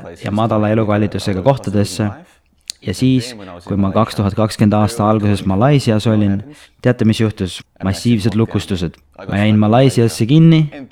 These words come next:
ja see oli väga rets. Ning siin ma nüüd olen. Nii et mul on veebisait, kus ma räägin igasugustest asjadest,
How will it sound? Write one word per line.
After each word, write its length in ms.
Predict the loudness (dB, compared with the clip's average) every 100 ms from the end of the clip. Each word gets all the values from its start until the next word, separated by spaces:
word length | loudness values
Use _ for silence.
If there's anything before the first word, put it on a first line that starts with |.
| -4
ja 120 | -2
see 160 | 0 0
oli 260 | 0 0 0
väga 220 | 0 0
rets. 320 | 0 -2 -10 -12 -16 -20 -20 -20 -20 -18 -16 -16 -12 -6
Ning 140 | -6
siin 280 | 0 2 4
ma 120 | 4
nüüd 120 | 4
olen. 320 | 4 4 2 -4 -12 -18 -18 -10
Nii 140 | -2 -2
et 80 | 0
mul 160 | 0
on 60 | 2
veebisait, 360 | 2 2 -2 -2
kus 160 | -6 -2
ma 80 |
räägin 320 | -2 0 0 0
igasugustest 560 | 0 -2 -4 -4 -2
asjadest, 640 | 0 0 0 0 -2 -6